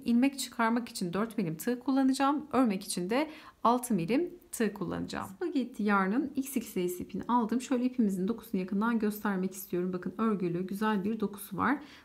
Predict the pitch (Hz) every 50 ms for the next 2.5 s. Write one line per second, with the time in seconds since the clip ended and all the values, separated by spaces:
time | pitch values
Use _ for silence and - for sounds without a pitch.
0 | _ - 269 277 277 - 311 294 269 240 220 - - - 202 190 202 - - 277
1 | 262 226 190 170 180 214 262 294 240 240 240 269 262 - - 208 175 180 233 254
2 | 247 - 202 185 175 165 208 226 285 302